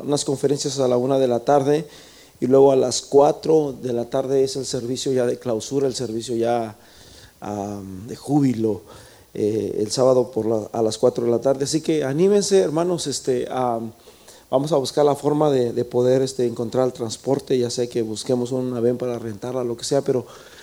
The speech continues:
anímense. ¿Cuántos les gustaría ir? ¿Cuántos creen que puedan? Yo sé que algunos hay que pedir permiso. Ya tenemos al hermano Andrés, mi hermano Mike. A ver, ¿quién más? Me gustaría ver quién,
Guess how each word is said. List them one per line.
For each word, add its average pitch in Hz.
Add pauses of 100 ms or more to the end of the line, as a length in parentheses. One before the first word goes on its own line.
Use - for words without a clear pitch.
(120)
anímense. 151
¿Cuántos 202
les 180
gustaría 165
ir? 160
¿Cuántos 165
creen 160
que 151
puedan? 147 (280)
Yo 185
sé 196
que 196
algunos 170
hay 170
que 170
pedir 156
permiso. 143
Ya 139
tenemos 151
al 127
hermano 131
Andrés, 127
mi 127
hermano 127
Mike. 139 (380)
A 131
ver, 151
¿quién 180
más? 175
Me 139
gustaría 143
ver 156
quién, 139